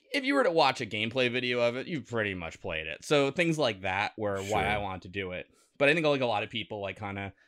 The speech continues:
Speaker 1: just made it their own thing and had more fun with it and things like that. And,
Speaker 2: Yeah.
Speaker 1: um, yeah, and I've, I've kinda come to appreciate that, but, like, I definitely had a very narrow view of it back in the day, I will say.
Speaker 2: Mm.
Speaker 1: Um,
Speaker 2: Yeah, no, it,
Speaker 1: yeah.
Speaker 2: it's
Speaker 1: But at
Speaker 2: cool.
Speaker 1: any
Speaker 2: It's
Speaker 1: rate,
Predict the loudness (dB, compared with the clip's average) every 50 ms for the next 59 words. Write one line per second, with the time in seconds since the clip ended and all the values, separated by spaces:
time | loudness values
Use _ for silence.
0 | _ _ _ _ _ _ _ _ _ -6 -4 -4 -2 2 2 2 2 2 0 -2
1 | -2 -2 -2 -2 -4 -4 -4 -4 -4 -4 -4 -4 -4 -4 -4 -6 -6 -6 -10 -8
2 | -6 -6 -6 -6 -6 -8 -8 -8 -10 -10 -10 -12 -14 -14 -12 -10 -10 -10 -10 -10
3 | -8 -8 -6 -6 -8 -10 -10 -10 -10 -10 -8 -8 -8 -8 -6 -4 -2 -2 -2 -2
4 | -4 -6 -6 -8 -10 -10 -12 _ _ _ _ _ _ -20 -14 -12 -10 -8 -6 -8
5 | -8 -6 -6 -6 -6 -6 -8 _ _ _ _ _ _ _ _ _ _ _ _ _
6 | 0 2 2 2 4 0 0 0 0 -2 0 0 0 0 -2 -2 -6 -8 -8 -8
7 | -8 -6 -4 -4 -4 -4 -6 -6 -10 -8 -8 -6 -8 -8 -10 _ -10 -10 -8 -8
8 | -8 -6 -2 -2 2 2 2 2 2 -2 -4 -2 -2 -4 -4 -2 -4 -4 -4 -4
9 | -6 -6 -4 -4 -4 -6 -6 -8 -10 -10 -10 -8 -8 -8 -8 -8 -8 -10 -12 -12
10 | -14 -16 -16 -14 -16 -18 -18 -18 -14 -12 -10 -10 -10 -10 -12 -16 -18 -18 -12 -6
11 | -4 -2 -2 -2 -2 -4 -6 -6 -8 -10 -12 _ _ -8 -6 -6 -6 -6 -8 -12
12 | -16 _ _ _ _ _ _ _ _ _ -14 -10 -8 -4 -2 0 0 2 0 0
13 | -2 -4 -6 2 4 4 6 6 6 4 4 2 2 0 -2 -4